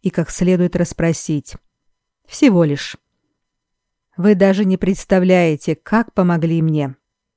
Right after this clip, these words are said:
И всё же, Девериан», вырвалось у него совершенно неожиданно. «Вы ведь отличный мастер, к тому же аристократ из трёх дюжин.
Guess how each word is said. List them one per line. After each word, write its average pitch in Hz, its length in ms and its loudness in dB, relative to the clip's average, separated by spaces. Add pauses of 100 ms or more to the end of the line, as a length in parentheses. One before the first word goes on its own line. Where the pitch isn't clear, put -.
(220)
И 185 120 0
всё 180 340 2
же, 143 260 -4 (120)
Девериан», 165 720 2 (300)
вырвалось 165 400 0
у - 20 0
него 190 180 2
совершенно 165 480 -2
неожиданно. 156 640 -4 (920)
«Вы 214 160 2
ведь 254 180 2
отличный 233 520 2
мастер, 151 580 0 (340)
к - 80 -20
тому 180 280 2
же 170 120 2
аристократ 170 680 -2
из 165 140 -4
трёх 165 260 0
дюжин. 156 460 0